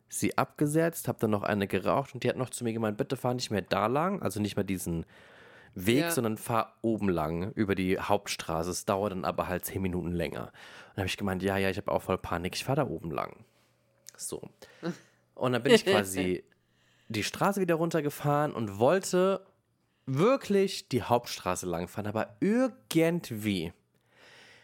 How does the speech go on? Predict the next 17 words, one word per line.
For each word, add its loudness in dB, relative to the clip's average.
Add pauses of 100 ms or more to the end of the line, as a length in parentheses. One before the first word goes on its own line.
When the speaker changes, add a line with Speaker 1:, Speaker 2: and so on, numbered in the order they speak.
(160)
Speaker 1:
mein 2
sechzehnjähriges 0
Ich 2
hat -2
gesagt, -2
"Nein, -2 (1600)
du 2
fährst 4
Speaker 2:
Sieh 8
ich 2
Speaker 1:
noch 2
Speaker 2:
gar 8
Speaker 1:
mal 6
Speaker 2:
nicht 2
Speaker 1:
da 4
Speaker 2:
ein. 8
Speaker 1:
lang. -2